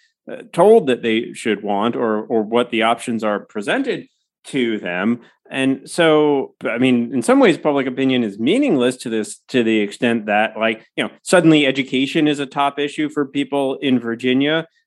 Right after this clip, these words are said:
Uh, and now, why is that? Is it because suddenly people woke up one day and said, "What I really care about is what's being taught in our schools"? Or is it because Glenn Youngkin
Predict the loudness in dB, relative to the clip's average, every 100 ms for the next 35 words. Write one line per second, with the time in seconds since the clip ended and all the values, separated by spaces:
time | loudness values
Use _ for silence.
0 | -8 -4 -2 -2 -2 -2 0 0 2 2
1 | 2 -2 -10 -12 -16 -12 -10 -8 -10 -16
2 | -20 _ _ -6 -2 -2 -4 -4 -4 -4
3 | -8 -10 0 0 2 -2 -2 -4 -2 -2
4 | -4 -4 -4 -2 -2 -2 -2 -4 -2 -2
5 | 0 0 -2 -2 -4 -4 -4 -8 _ _
6 | -20 -12 -6 -6 -4 -4 -4 -4 -2 0
7 | 2 0 -4 -8 -6 -2 0 -2 -8 _
8 | -2 0 0 -6 -6 -6 -6 -8 -10 -10
9 | -4 -4 -6 -14 -8 -4 -2 -2 -2 -4
10 | -4 -6